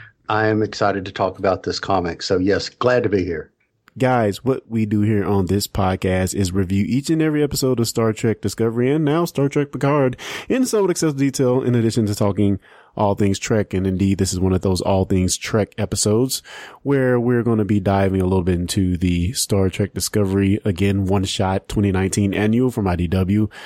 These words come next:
Speaker 2: entitled Captain Saru. So, man, I just wanna, um, throw it out to you, man. What's, what's going on with you? You been doing all right?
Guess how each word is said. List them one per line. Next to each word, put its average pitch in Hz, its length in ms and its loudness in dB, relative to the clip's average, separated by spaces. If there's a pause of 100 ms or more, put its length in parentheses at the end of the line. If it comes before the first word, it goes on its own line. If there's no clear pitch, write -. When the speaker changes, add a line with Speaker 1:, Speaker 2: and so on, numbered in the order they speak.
(280)
Speaker 2:
entitled 113 520 -2 (100)
Captain 139 580 -2 (340)
Saru. 131 560 0 (840)
So, 170 160 -2
man, 175 200 0
I 175 60 0
just 165 160 -2
wanna, 165 220 0
um, 143 580 0 (240)
throw 156 140 0
it 156 60 0
out 156 140 -2
to 156 60 -2
you, 160 80 0
man. 131 240 2
What's, 143 260 -4
what's 143 180 -2
going 147 260 0
on 147 80 2
with 143 120 -4
you? 165 60 2
You 135 120 2
been 127 120 2
doing 139 200 0
all 143 60 2
right? 180 300 -2